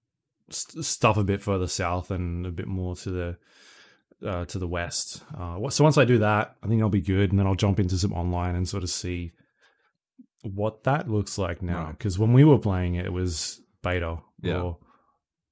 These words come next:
Speaker 1: very,
Speaker 2: It was
Speaker 1: very
Speaker 2: beta.
Speaker 1: early.
Speaker 2: Yeah, it was beta.
Speaker 1: Yeah.
Speaker 2: It was beta for, like,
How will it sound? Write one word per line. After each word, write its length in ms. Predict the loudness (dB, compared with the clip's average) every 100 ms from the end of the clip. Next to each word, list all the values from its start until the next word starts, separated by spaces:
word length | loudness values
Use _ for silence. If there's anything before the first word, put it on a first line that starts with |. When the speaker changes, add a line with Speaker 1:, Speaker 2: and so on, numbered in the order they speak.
| _ _ _ -14
Speaker 1:
very, 1120 | -10 -10 -10 -4 -2 0 -2 -4 -4 -6 -8 _ _
Speaker 2:
It 100 | -6
was 120 | -2 0
Speaker 1:
very 60 |
Speaker 2:
beta. 180 | 0 -4
Speaker 1:
early. 320 | -6 -8 -12 -14 _ -18
Speaker 2:
Yeah, 60 | -16
it 60 |
was 140 | -16 -18
beta. 200 | -18 -18 -20 _ -8
Speaker 1:
Yeah. 220 | -6 -6
Speaker 2:
It 540 | -10 _ _ _ _
was 100 | -12
beta 240 | -6 -6 -6
for, 120 | -8
like, 160 | -12